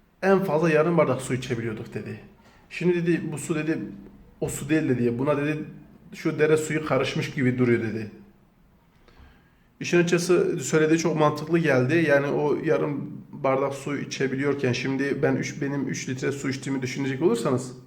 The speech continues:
dere suyunun karışmış olması muhtemeldir. Dolayısıyla bu bir problem ve suyun orijinalliğini bozan bir problem.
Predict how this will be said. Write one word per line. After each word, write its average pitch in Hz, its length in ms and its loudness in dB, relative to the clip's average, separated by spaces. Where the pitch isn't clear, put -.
dere 147 280 2
suyunun 160 320 0
karışmış 156 460 -2
olması 135 400 0
muhtemeldir. 135 800 0
Dolayısıyla 156 680 6
bu 160 120 6
bir 170 200 4
problem 165 580 4
ve 147 160 2
suyun 156 280 0
orijinalliğini 139 880 2
bozan 143 340 4
bir 127 200 0
problem. 127 600 2